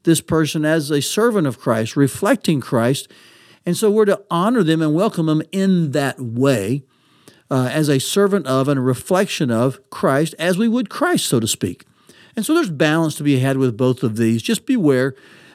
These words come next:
Um, we have to land somewhere. I tend to land with the first view that Paul is encouraging them to see Epaphroditus as a servant and a reflection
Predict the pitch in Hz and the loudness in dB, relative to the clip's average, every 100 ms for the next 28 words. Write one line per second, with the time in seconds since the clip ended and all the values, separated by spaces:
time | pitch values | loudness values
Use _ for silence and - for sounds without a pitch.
0 | - 156 143 156 87 165 294 262 170 175 | -2 0 0 -2 -6 -4 0 2 2 0
1 | 185 175 160 - 170 165 143 160 151 151 | -2 0 0 0 0 2 2 0 0 0
2 | 220 - 208 220 190 147 156 143 151 151 | 0 2 0 2 2 2 0 0 -2 -4
3 | - 147 139 139 160 160 - 160 160 143 | 0 0 0 0 0 0 -2 0 2 0
4 | 147 127 - 202 277 185 143 117 113 123 | -4 -8 -4 -2 0 2 2 2 0 0
5 | 147 139 - 190 196 - 147 139 170 131 | -2 -4 -2 0 0 2 2 2 -2 0
6 | 120 123 139 - - - 151 156 160 - | 0 0 -2 -6 -16 -10 -2 0 0 -2
7 | 190 277 175 110 135 131 131 135 - 233 | -2 -2 0 -2 0 0 0 0 0 0
8 | 285 - 123 | 0 0 -2